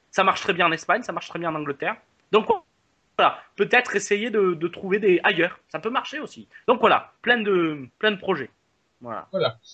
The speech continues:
Speaker 2: Donc c'est sur ce petit débat, euh, bah, qu'on n'a pas vraiment eu le temps de vraiment approfondir. C'est compliqué, je pense, de parler de la situation du catch, euh, que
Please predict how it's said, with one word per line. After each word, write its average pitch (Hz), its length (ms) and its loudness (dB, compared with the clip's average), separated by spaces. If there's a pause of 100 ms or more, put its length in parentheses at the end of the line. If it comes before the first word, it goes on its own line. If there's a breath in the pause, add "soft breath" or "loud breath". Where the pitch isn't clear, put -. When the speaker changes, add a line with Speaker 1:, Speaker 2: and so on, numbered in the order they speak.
(140)
Speaker 2:
Donc 196 140 4
c'est 240 100 2
sur 240 160 0
ce 254 220 -2
petit 220 260 -2
débat, 220 500 6
euh, 196 300 4
bah, 175 160 2
qu'on 165 120 0
n'a 156 120 6
pas 190 140 6
vraiment 196 300 6
eu 180 60 2
le 165 60 0
temps 185 160 2
de 147 320 0
vraiment 165 320 8
approfondir. 165 500 2
C'est 135 180 -2
compliqué, 160 520 0
je 160 100 -4
pense, 147 160 -2
de 143 80 -2
parler 151 220 6
de 147 60 6
la 135 40 0
situation 151 340 -4
du 143 100 -2
catch, 160 340 4
euh, 139 40 -6
que 135 60 -8